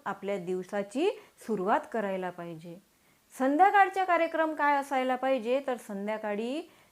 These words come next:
धम्मपदाचा वाचन करायला पाहिजे. जर तुमच्याकडे धम्मपद नसेल तर YouTube-वर व्हिडिओज आहेत, खूप सारे भंतेजी, त्याचबरोबर काही उपासक, उपासिका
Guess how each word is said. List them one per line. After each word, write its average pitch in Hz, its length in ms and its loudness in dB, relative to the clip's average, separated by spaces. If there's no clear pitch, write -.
धम्मपदाचा 285 920 2
वाचन 190 480 2
करायला 285 380 -2
पाहिजे. 262 520 -4
जर 214 160 -2
तुमच्याकडे 208 560 -4
धम्मपद 214 520 -4
नसेल 277 540 -4
तर 196 120 -4
YouTube-वर 202 680 -4
व्हिडिओज 196 500 -4
आहेत, 277 320 -2
खूप 233 180 -4
सारे 208 320 -6
भंतेजी, 226 680 -6
त्याचबरोबर 202 640 -8
काही 202 320 -8
उपासक, 226 640 -8
उपासिका 254 600 -6